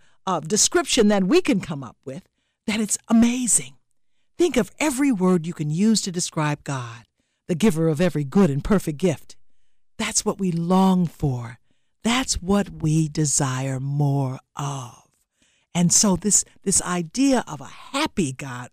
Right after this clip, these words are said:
oh my goodness, that's what I want. I want to be near a God of not just power and might, a God who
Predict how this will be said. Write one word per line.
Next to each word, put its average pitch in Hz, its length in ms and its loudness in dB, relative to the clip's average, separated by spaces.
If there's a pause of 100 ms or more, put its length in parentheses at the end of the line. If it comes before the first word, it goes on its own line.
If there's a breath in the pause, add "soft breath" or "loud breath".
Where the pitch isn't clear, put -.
oh 254 140 8
my 175 200 6
goodness, - 600 -2 (320 soft breath)
that's 311 280 4
what 214 140 4
I 170 160 6
want. 127 480 -6 (420)
I 247 200 4
want 196 280 4
to 160 60 0
be 175 320 0 (220 soft breath)
near 170 240 2
a 143 60 -6
God 185 380 0
of 147 220 -6
not 277 240 2
just - 220 0
power 190 380 0
and 131 180 -10
might, 165 500 -4 (840)
a 170 60 -4
God 180 440 -2 (180)
who 165 260 -4